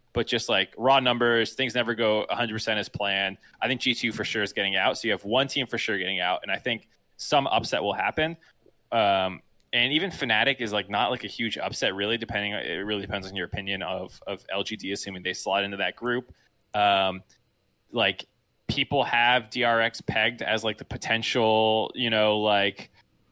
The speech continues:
if anyone's gonna bust her out, it, it might be them from Korea. Uh, if you're gonna p-,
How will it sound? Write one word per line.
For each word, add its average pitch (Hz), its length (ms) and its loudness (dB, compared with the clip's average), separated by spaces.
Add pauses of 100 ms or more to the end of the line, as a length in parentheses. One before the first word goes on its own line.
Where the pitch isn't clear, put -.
(300)
if 123 180 0
anyone's 123 400 2
gonna 117 220 2
bust 110 340 0
her 110 100 0
out, 104 340 2 (360)
it, 104 180 -6
it 120 160 -2
might 107 220 0
be 117 140 -2
them 104 280 0
from 110 200 -4
Korea. 113 600 0
Uh, 95 320 0
if - 120 -8
you're 98 80 -4
gonna 98 160 -4 (180)
p-, - 140 -6